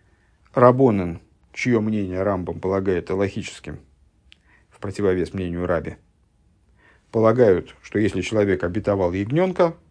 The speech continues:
а принес барана, он выполнил свою обязанность. Нас это удивило, вызвало недоумение.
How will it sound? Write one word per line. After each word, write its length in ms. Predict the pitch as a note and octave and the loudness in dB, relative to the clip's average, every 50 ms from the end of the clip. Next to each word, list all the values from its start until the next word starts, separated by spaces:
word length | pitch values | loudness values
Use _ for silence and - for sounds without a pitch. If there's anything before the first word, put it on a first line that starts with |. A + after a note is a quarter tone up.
| _ _ _ _ - - | _ _ _ _ -12 -4
а 80 | - A2+ | -4 -2
принес 380 | - C3 B2+ B2+ A#2+ A2 G#2 | -2 0 -2 0 0 0 -2
барана, 520 | G#2 A2 A#2+ A#2 A#2 A2+ A2 A2 G#2+ G2+ - - - - - - | 0 2 2 2 2 0 0 -2 -4 -6 -10 -18 -20 -20 -14 -8
он 200 | - G#2 G#2 G#2 | -6 -4 -2 0
выполнил 360 | C3 D3 C#3+ C3+ A#2 G2+ F2 | -2 0 0 -2 -2 -2 -4
свою 280 | - - G#2+ A2+ A#2 | -2 0 2 2 4
обязанность. 580 | A2 G2 F2 F2+ E2 D2 D#2+ D#2 D2 - _ _ _ _ _ _ _ _ _ _ _ _ _ _ _ _ _ _ _ _ _ _ _ _ _ _ _ _ _ _ _ _ _ - | 2 2 0 -2 -6 -6 -8 -14 -16 -18 _ _ _ _ _ _ _ _ _ _ _ _ _ _ _ _ _ _ _ _ _ _ _ _ _ _ _ _ _ _ _ _ _ -4
Нас 260 | - B2+ A#2+ G#2 - | 0 2 2 4 2
это 220 | G#2 F#2+ - F#2 F#2+ | 0 -2 -2 -2 -2
удивило, 600 | F#2+ F#2 F2 F2+ E2+ E2+ F2+ A#2 D3 F#3 G3+ G3+ - _ - - | -2 -2 -2 -4 -4 -2 -2 0 0 0 -2 -4 -10 _ -18 -12
вызвало 480 | G#2 G#2 F#2+ - F#2 F2 F2+ F2 E2+ F#2 G2 - - | -8 -8 -6 -6 -6 -6 -4 -6 -6 -8 -14 -18 -18
недоумение. 1040 | E2 - F#2 F2+ F2+ F#2 G2 G2+ G#2 G#2+ G#2 A2 G2+ F#2 F#2 F2 E2 F2 G#2+ D3 F3 | -16 -12 -12 -10 -10 -8 -8 -6 -6 -6 -4 -4 -6 -6 -6 -8 -6 -6 -6 -6 -8